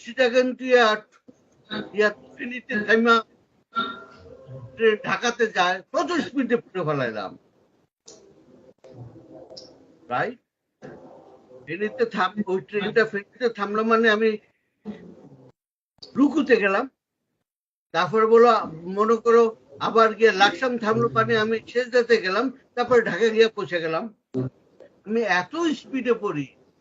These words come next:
আরে আমার বাবা, আমার ওই নামাজের ভিতর কি মহব্বত আছে?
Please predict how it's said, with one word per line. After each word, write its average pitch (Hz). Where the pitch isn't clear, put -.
আরে 135
আমার 156
বাবা, 147
আমার 185
ওই 185
নামাজের 165
ভিতর 190
কি 214
মহব্বত 143
আছে? 220